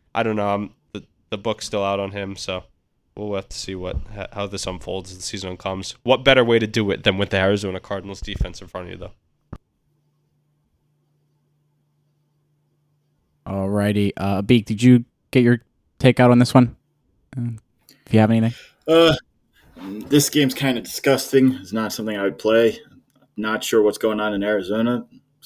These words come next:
Speaker 3: Like, they're unofficially tanking before the season starts. Like you guys said, the Commanders are also really unknown right now. If anybody picks this game, it'd probably be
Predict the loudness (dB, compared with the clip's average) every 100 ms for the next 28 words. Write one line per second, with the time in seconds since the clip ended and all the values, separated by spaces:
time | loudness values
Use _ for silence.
0 | -20 _ -14 -8 -6 -4 -4 -4 -4 -6
1 | -8 -6 -6 -4 -6 -6 _ _ _ _
2 | -4 2 2 2 -6 -6 -8 -4 0 0
3 | -2 -16 _ _ _ _ _ _ _ _
4 | _ _ _ 4 4 6 8 8 10 6
5 | 6 2 -6 4 8 10 8 6 6 4
6 | 2 0 4 6 6 4 0 2 2 2
7 | 0 0 -2 -4 -10 _ _ -4 -4 4
8 | 8 10 10 8 4 -2 _ _ _ _
9 | -6 -4 -4 -8 -2 0 2 0 -2 0
10 | 2 2 0 0 -2